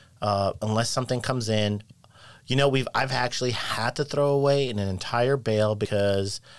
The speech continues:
I did not want any of my people or myself to touch it because it was moldy, and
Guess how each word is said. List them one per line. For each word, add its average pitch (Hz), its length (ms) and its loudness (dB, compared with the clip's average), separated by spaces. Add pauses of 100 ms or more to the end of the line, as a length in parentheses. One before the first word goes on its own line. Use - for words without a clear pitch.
I - 80 -4
did 107 200 0
not 104 200 0
want 107 240 -4
any 110 240 -2
of 110 140 -2
my 101 260 -2
people 101 400 -6
or 98 160 -4
myself 98 440 -2
to 98 80 -4
touch - 300 -6
it - 120 -12
because 95 460 -6 (120)
it 107 240 0 (540)
was 101 160 0
moldy, 120 500 -2 (260)
and 101 520 0